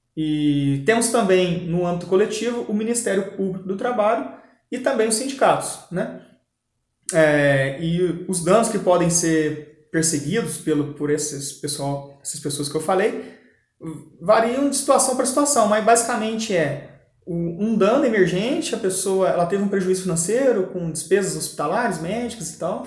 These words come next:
ela pode pedir o ressarcimento pra empresa.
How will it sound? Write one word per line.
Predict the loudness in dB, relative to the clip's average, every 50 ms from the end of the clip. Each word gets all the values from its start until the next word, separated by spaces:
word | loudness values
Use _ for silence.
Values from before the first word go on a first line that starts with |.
| -12 -10
ela | -6 -6 -6 -6 -6 -6 -2
pode | 2 2 2 2 2 -2 -6 -8 -12 -16 -18 -20 -20 -20 _ _
pedir | -6 -4 -2 0
o | 0 0 -2 -4 -4
ressarcimento | -2 -2 0 0 0 -2 -2 -2 -4 -4 -4 -4
pra | -4 -6
empresa. | -4 -2 -2 -2 -2 -2 -4 -8